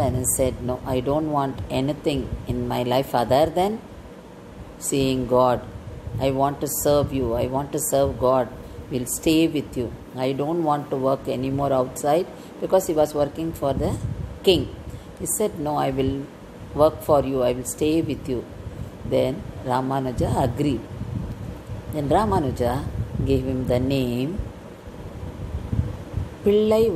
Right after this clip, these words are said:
Urangavilli Dasan. Then his wife, his wife's original name was Hemambal. Now she is called Ponnachi. So Pillai Urangavalli Dasan and Ponnachi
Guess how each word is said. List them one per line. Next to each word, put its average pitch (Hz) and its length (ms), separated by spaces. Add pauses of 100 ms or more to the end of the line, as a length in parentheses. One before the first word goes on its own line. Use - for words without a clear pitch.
Urangavilli 156 840 (120)
Dasan. 110 560 (480)
Then 202 160 (280)
his 139 200 (120)
wife, 139 340
his - 180
wife's 160 300
original 143 500 (140)
name 139 120 (120)
was 185 240
Hemambal. 135 600 (140)
Now 139 160 (600)
she - 200 (140)
is 117 100 (580)
called 139 400 (1000)
Ponnachi. 135 680 (380)
So 240 200 (560)
Pillai 175 400
Urangavalli 151 880
Dasan 135 380 (240)
and 185 200 (200)
Ponnachi 123 800